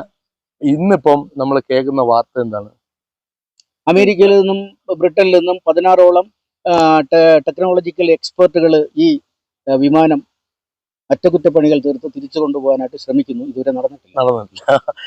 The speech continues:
Speaker 1: ഈ എഫ് തേർട്ടി ഫൈവിന്റെ വില ലോകത്താകമാനം ഇടിഞ്ഞുകൊണ്ടിരിക്കുകയാണ് ഇപ്പം.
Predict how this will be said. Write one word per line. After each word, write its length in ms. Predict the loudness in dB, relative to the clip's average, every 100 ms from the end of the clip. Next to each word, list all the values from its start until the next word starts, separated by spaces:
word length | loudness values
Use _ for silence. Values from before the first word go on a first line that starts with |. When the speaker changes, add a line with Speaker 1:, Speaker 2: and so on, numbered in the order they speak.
| -20 -16 -12 -8 -10 -12 -18 -10 0
Speaker 1:
ഈ 100 | 0 0 _ -6 2 2
എഫ് 220 | 2 _ 2
തേർട്ടി 340 | 2 2 2
ഫൈവിന്റെ 420 | 4 4 4 2
വില 380 | 4 4 4 2 0 _ _ _ _ _ _ -8
ലോകത്താകമാനം 1200 | 0 4 6 4 2 2 2 4 4 4 4 2
ഇടിഞ്ഞുകൊണ്ടിരിക്കുകയാണ് 800 | -2 -4 -8 -8 -10 -8 -6 -6
ഇപ്പം. 220 | -8 -16